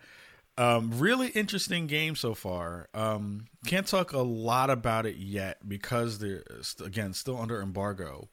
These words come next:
but I'm finding that I'm really digging this game for what it's trying to do, both narratively, um, and the kind of gameplay systems that they, that they're sharing with folks. It's,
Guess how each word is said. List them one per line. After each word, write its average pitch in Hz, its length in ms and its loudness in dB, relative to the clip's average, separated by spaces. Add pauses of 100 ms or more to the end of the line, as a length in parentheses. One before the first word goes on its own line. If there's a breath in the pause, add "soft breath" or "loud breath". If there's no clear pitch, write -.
but 147 520 4 (1080 loud breath)
I'm 135 140 4
finding 196 580 2
that 139 320 4
I'm 127 280 -2
really 151 340 0
digging 113 640 0
this 104 200 -2
game 110 320 -2
for 107 160 -6
what 101 200 -2
it's - 140 -6
trying 160 540 0
to 147 100 -2
do, 117 240 0
both 104 240 -2
narratively, 107 760 -2 (640 loud breath)
um, 104 540 -2 (240)
and 151 300 4
the 135 80 2
kind 120 240 0
of 107 120 -6
gameplay 113 480 -2
systems 98 480 -4
that 98 160 -4
they, 95 280 -4
that 101 200 -8
they're 95 140 -4
sharing 107 400 -2
with 90 100 -6
folks. 92 340 -8
It's, - 220 -8